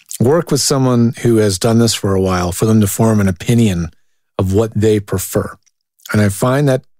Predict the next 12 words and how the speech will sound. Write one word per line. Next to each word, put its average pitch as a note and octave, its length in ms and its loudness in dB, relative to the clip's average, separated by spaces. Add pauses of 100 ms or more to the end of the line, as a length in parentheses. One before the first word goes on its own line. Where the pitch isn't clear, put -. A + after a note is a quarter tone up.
the G#2+ 120 0
more A#2 240 4
seasoned C#3+ 600 2
actors, G#2+ 640 0 (500)
the B2 80 -2
people C#3 300 0
that C3 80 2
have A#2+ 80 2
been A2 120 0
doing B2 240 2
this A2 220 0
longer, A2 520 0